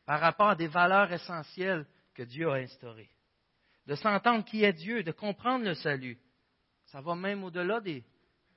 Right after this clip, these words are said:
des doctrines. Ça touche les vertus. Avoir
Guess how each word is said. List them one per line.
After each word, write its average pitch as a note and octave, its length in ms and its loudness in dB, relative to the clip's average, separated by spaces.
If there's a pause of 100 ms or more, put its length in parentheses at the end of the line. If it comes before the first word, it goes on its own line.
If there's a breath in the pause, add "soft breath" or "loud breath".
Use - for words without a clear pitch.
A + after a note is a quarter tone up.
(140)
des C#3 160 -14
doctrines. D#3+ 480 -8 (400)
Ça C3 160 -20
touche E3+ 240 -18
les D#3+ 80 -12
vertus. E3+ 360 -20 (840)
Avoir F3+ 560 -8